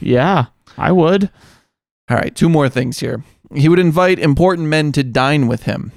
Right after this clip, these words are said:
Speaker 2: senators and other
Speaker 1: Mm-hmm.
Speaker 2: high-ranking people. O-, obviously, they would bring their wives with them 'cause
Speaker 1: Right.
Speaker 2: it's a
Speaker 1: It's a
Speaker 2: formal
Speaker 1: formal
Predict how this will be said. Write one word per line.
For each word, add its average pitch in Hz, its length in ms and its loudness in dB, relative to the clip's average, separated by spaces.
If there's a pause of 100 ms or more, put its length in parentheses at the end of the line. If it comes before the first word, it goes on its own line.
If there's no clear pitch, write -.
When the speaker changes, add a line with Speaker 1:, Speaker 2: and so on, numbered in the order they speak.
(140)
Speaker 2:
senators 110 600 -2
and 110 180 -4
other 120 280 4
Speaker 1:
Mm-hmm. 101 120 4
Speaker 2:
high-ranking 113 480 -2
people. 113 360 -2 (720)
O-, - 420 -12
obviously, 143 440 0
they 120 80 2
would 113 100 0
bring 117 160 -4
their 120 120 -2
wives 160 540 -2
with - 160 -12
them 110 220 -8
'cause 113 60 -6
Speaker 1:
Right. 101 160 2
Speaker 2:
it's 110 80 0
a 110 40 -4
Speaker 1:
It's 107 80 -10
a - 100 -20
Speaker 2:
formal 117 280 -2
Speaker 1:
formal 113 200 4